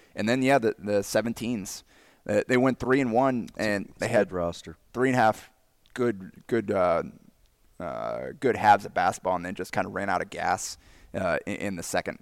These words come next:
Speaker 1: uh, second half against a really talented one-family team. Um, they, on, on the weekend, they shot thirty-four seventy-three,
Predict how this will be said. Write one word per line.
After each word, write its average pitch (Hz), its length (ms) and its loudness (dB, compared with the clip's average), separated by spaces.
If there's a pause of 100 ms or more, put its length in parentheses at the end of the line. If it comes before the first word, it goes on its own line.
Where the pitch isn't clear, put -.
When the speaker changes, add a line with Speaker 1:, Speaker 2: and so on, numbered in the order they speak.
(100)
Speaker 1:
uh, 67 420 -2 (220)
second 98 320 -2
half 92 320 -2
against 92 480 -10
a 95 160 -2
really 98 320 -4
talented 87 520 -4 (120)
one-family 95 560 -8
team. 104 260 -8 (540)
Um, 76 680 -4 (200)
they, 110 640 0 (320)
on, 131 100 4 (100)
on 147 120 6
the 131 60 4
weekend, 95 640 -2
they 107 220 -2
shot 101 600 2
thirty-four 131 480 2
seventy-three, 107 800 -4